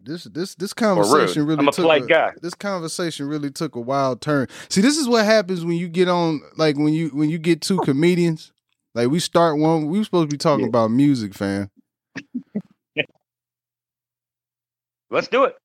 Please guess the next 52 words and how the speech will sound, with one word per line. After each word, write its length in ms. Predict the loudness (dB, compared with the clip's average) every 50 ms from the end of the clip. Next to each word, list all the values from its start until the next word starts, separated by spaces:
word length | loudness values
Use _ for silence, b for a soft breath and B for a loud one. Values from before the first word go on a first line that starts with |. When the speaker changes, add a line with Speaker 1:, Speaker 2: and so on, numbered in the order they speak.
| _ _ _
Speaker 2:
Let's 160 | -4 -2 -2 0
Speaker 1:
Hey. 60 | 0
Speaker 2:
finish 240 | 0 0 0 0 0
up 180 | 0 0 0 0
talking 280 | 0 0 0 0 -2 -2
about 280 | 0 2 2 2 0
music 400 | -4 -4 -4 -4 -4 -6 -10 -10 -6
Speaker 1:
Hey, 140 | -4 -2 0
Speaker 2:
because, 140 | 0 0 -2
Speaker 1:
we, 140 | -2 -4 -4
we 180 | -4 -4 -6
supposed 320 | -6 -6 -6 -4 -4 -4 -2
Speaker 2:
yeah, 40 | -2
Speaker 1:
to 60 | -2 -2
Speaker 2:
people 140 | 0 0 2
Speaker 1:
make 80 | 2
Speaker 2:
don't 140 | 2 2 2
Speaker 1:
some 40 | 2
Speaker 2:
know 120 | 4 4 2
Speaker 1:
music, 140 | 2 0 -6
Speaker 2:
we 60 | -8 -6
get 140 | -4 -4 -4
Speaker 1:
man. 80 | -4 -6
Speaker 2:
into 160 | -8 -8 -8
it 80 | -8 -8
like 220 | -10 -12 -12 -12
this. 220 | -12 -12 -12 -12 -6 0
Speaker 1:
We 160 | 2 2 2
do. 300 | 4 4 2 4 4 4
This, 240 | 4 2 2 0 -2
this 220 | -2 0 0 0
is 100 | 0 0
a 60 | 2
literally, 580 | 2 2 2 2 2 2 0 0 -2 -4 -4 b b b b b b
this 200 | -2 -2 -2 -4
is, 120 | -8 -12 -16 b b b b b
like, 220 | -4 -4 -2 0 0
Speaker 2:
Oh, 120 | 2 4
Speaker 1:
our, 180 | 4 4 2 2
Speaker 2:
I'm, 40 | 0
I'm 40 | 0 0
Speaker 1:
our 60 | 0 0
Speaker 2:
down. 320 | 0 0 0 0 0 0
Speaker 1:
conversa-, 380 | -2 -4 -2 -2 0 0 0 0
me 180 | 0 0 2 2
and 120 | 0 0
Joe's 320 | 0 0 0 2 0 -2
conversations 960 | -2 -2 0 0 0 0 -2 -2 0 0 0 0 0 -2 -2 -4 -4 -6 -8 -12 -18 -8 -2
are 200 | 0 2 2 2
literally 500 | 2 2 2 2 2 2 2 2 0 0
podcast 760 | -2 -2 0 2 2 2 0 0 0 0 0 0 0 0 -2
episodes. 580 | -4 -4 -6 -6 -6 -4 -4 -6 -8 -10 _